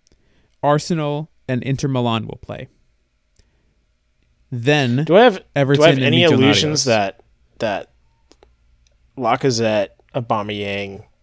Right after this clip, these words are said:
Speaker 2: Kieran Tierney, all those guys, are they gonna be playing? No, probably not. Uh, Saka? No. Emile Smith-Rowe? Probably not. N-, probably none of those big name players. Don't really care.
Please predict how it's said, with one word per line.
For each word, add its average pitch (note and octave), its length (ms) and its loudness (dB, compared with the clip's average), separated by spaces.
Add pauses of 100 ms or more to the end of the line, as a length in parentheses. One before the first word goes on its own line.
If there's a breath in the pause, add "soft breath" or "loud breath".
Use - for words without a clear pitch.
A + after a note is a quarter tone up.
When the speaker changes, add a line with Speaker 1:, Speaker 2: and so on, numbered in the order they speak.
(580)
Speaker 2:
Kieran A2+ 280 -4
Tierney, A2 460 -8
all G#2 200 -4
those A#2 180 -2
guys, A#2+ 320 -2
are G2 100 -8
they G2+ 160 -8
gonna A#2+ 120 -6
be C#3 100 -6
playing? D#3+ 320 -6 (480)
No, B3 260 -2 (280)
probably F3 240 -2
not. F2 360 -8 (640 soft breath)
Uh, F2+ 360 -6
Saka? C3 580 -2
No. D3 280 0 (280)
Emile C#3+ 240 -4
Smith-Rowe? D#3+ 500 -2 (600)
Probably F3+ 260 4
not. D#3+ 340 0 (260)
N-, E3+ 120 -14 (160)
probably G3+ 240 2
none G3 180 2
of E3 80 4
those A2+ 200 0
big G2+ 200 -8
name F2 140 -12
players. - 380 -16 (1200 loud breath)
Don't G#2 180 -4
really F#2 200 -6
care. - 280 -12